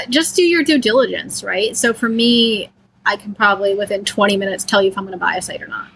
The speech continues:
right? 'Cause I'm looking at the con-, like I said, I really love sites that have a lot of content that's not S E O optimized. So I'll look at the content, I'll look at the layout, I'll run it through, um, Core Web Vitals,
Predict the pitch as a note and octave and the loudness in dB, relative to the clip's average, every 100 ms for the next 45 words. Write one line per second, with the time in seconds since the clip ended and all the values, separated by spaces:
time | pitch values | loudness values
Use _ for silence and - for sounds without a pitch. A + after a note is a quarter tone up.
0 | _ _ _ D#3+ D3+ F#3 G#3 G3+ G#3 G3 | _ _ _ -6 -6 -2 0 2 -2 -4
1 | - - G3+ F#3+ - A3+ A3 G#3 F#3 G3+ | -8 -4 -2 0 0 0 2 2 0 0
2 | G#3 A3 G#3+ G3+ G3 G#3 G3 G3+ G3 F#3+ | 4 4 4 0 0 0 0 -2 -2 -2
3 | F#3 - F#3 F#3+ A3+ B3 - - G#3 F#3+ | -4 -4 -4 -2 0 0 -2 -4 0 2
4 | F#3 G3 - F#3 F3+ G3 B3+ C#4+ E4 - | 0 -4 -8 -6 -2 -2 0 2 0 -2
5 | - _ _ _ _ - A#3 A3 G#3+ A3+ | -12 _ _ _ _ 2 4 4 2 -2
6 | A3 G#3 G3 G3+ G3+ G3 G3 F#3+ G#3 G3 | 0 0 0 -4 -6 -2 -2 -2 -6 -6
7 | F#3+ F#3+ F#3+ G#3 G#3+ A#3 B3+ B3+ A3 G3+ | 0 4 4 2 2 4 2 2 2 2
8 | G3+ F#3+ F#3 F#3+ _ _ _ D4 A#3 G#3 | 0 0 -4 -10 _ _ _ 2 2 2
9 | A#3+ C4+ F4 F#4 - | 2 2 0 -2 -10